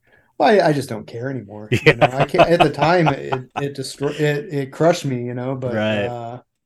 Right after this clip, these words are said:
Speaker 1: you know, I was, I was dating a girl who, she's like, "You're, you love art, you keep doing this, like, you should go back, you should go back to college." So I went to a private school in upstate New York,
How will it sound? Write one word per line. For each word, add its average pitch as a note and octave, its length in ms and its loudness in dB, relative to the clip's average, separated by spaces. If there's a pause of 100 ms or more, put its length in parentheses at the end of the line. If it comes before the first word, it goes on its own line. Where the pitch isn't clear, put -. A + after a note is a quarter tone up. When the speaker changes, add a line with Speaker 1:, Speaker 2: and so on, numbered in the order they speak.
(340)
Speaker 1:
you C#3 80 -4
know, C#3+ 80 2
I C#3+ 80 2
was, D3 180 -2
I D3 140 -4
was C#3 160 -4
dating D3+ 340 -2
a C#3+ 80 -6
girl C#3+ 440 -2
who, B2+ 840 -8 (1900)
she's C3+ 240 -14
like, C3 180 -8
"You're, C#3 240 -4
you C3+ 180 -4
love C3+ 300 -4
art, C3+ 340 -2
you B2+ 80 -12
keep D3 220 -12
doing C3 320 -4
this, B2+ 300 -8
like, B2 260 -10
you B2+ 120 -10
should C#3 240 -12
go C#3 220 -6
back, C3+ 340 -8
you C#3 100 -10
should C#3 160 -14
go C3 60 -10
back C#3+ 160 -6
to C#3 60 -20
college." B2+ 400 -10
So G#2+ 100 -14
I - 20 -12
went A#2 160 -14
to C3+ 60 -12
a B2+ 40 -10
private B2+ 380 -8
school B2+ 760 -6
in A2 1120 -16
upstate B2 420 -12
New A#2+ 60 -12
York, A#2+ 460 -10